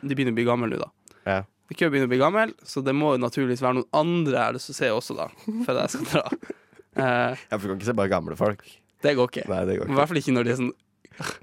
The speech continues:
Speaker 1: sånn proto-goth-folk som
Speaker 2: Ja.
Speaker 1: driver og, og
Speaker 2: Ja.
Speaker 1: som er førti år på overtid.
Speaker 2: Ja, ja,
Speaker 1: Men det er jo,
Speaker 2: de
Speaker 1: ikke sant,
Speaker 2: de
Speaker 1: det er jo
Speaker 2: typ
Speaker 1: gøy.
Speaker 2: rundt der. Ja, det,
Speaker 1: Ja.
Speaker 2: de holder, de holder jo fortet, da. De,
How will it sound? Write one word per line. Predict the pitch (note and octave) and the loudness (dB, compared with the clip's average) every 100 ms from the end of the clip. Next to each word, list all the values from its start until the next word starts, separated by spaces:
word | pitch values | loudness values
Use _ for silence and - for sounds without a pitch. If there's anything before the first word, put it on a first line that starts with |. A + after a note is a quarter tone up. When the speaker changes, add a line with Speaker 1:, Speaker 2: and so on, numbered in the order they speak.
| - _ - | -20 _ -8
Speaker 1:
sånn | - A#2 | -6 -4
proto-goth-folk | - C#3+ E3 D#3 D3 D3 - - _ - D3 C3 - - | -2 0 2 0 2 0 -2 -20 _ -2 -2 -2 -10 -4
som | G#2+ | 2
Speaker 2:
Ja. | F#2+ - F#3+ | 2 2 0
Speaker 1:
driver | C3 C3 B2 | 0 2 0
og, | - - E3 _ _ _ _ _ _ _ _ - - | 0 -6 -10 _ _ _ _ _ _ _ _ -12 -4
og | F2 | -2
Speaker 2:
Ja. | |
Speaker 1:
som | - B2 B2 | 0 0 2
er | A#2+ A2+ B2 - - | 2 2 0 -6 -14
førti | - C#3+ C#3+ B2+ | -6 -4 0 2
år | A#2+ A#2+ B2+ _ - _ - - - - - F#3+ | 4 2 -2 _ -20 _ -20 -20 -20 -20 -20 -6
på | B2+ B2+ | 0 0
overtid. | C3+ D3+ - - - | 0 -4 -6 -16 -10
Speaker 2:
Ja, | F2+ F#2 F#2 D#2+ | -8 -6 -6 -4
ja, | F#2 G#2+ | -2 -2
Speaker 1:
Men | - | 2
det | F#3+ | 4
er | |
jo, | F#3+ | 4
Speaker 2:
de | E3+ | 2
Speaker 1:
ikke | G3+ | 2
sant, | D#3 | 4
Speaker 2:
de | C3 | 4
Speaker 1:
det | |
er | E3+ | 4
jo | C#3 | 4
Speaker 2:
typ | C#3 | 4
Speaker 1:
gøy. | D3 B2+ | 4 2
Speaker 2:
rundt | C3 - | -2 0
der. | G#2 D2+ | 0 2
Ja, | F#2+ B2+ | 0 0
det, | C3 | 2
Speaker 1:
Ja. | C3 C3+ | 2 2
Speaker 2:
de | |
holder, | B2+ A2 A#2 B2+ | 2 2 0 -2
de | B2 | 0
holder | B2+ A2 G#2+ | 0 0 0
jo | |
fortet, | B2+ G#2+ - C#3 | -2 -4 -4 -4
da. | C#3 | -4
De, | B2+ B2 B2 B2+ B2 | -4 -4 -6 -8 -10